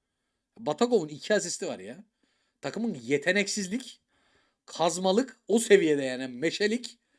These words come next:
ayak odunluğu o seviyede. Batagov asist, Batagov sokuyor oyuna topu. Ola Egbe alıyor. Ola Egbe alıyor, gidiyor, gidiyor, gidiyor. Açık alan yoksa basıyor, çekiyor veya topu kaybediyor veya topla beraber dışarı çıkıyor.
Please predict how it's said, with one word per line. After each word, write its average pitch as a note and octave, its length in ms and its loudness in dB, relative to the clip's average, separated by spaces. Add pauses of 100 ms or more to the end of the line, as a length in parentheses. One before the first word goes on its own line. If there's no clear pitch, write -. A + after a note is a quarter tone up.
(300)
ayak F#3 340 4
odunluğu F#3 520 0
o A3 60 4
seviyede. A#2 520 -4 (580)
Batagov G#3+ 420 2
asist, - 340 -2 (240)
Batagov A#3 380 2
sokuyor G#3 360 2
oyuna B2+ 200 0
topu. G#2 300 -12 (440)
Ola A3+ 200 6
Egbe D#3+ 200 2
alıyor. G#2 280 -8 (840)
Ola B3 200 6
Egbe G#3+ 180 4
alıyor, A3+ 280 4
gidiyor, A3 280 4
gidiyor, G#3+ 260 2
gidiyor. G#3+ 460 0 (380)
Açık - 320 -4
alan G3+ 180 4
yoksa A3 440 0
basıyor, A3 320 4
çekiyor F#3 380 -2
veya A3 180 0
topu G3+ 180 -2
kaybediyor E3 440 0
veya F#3+ 180 2 (180)
topla G3+ 300 -2
beraber D#3+ 320 0
dışarı C3 200 -8
çıkıyor. - 280 -20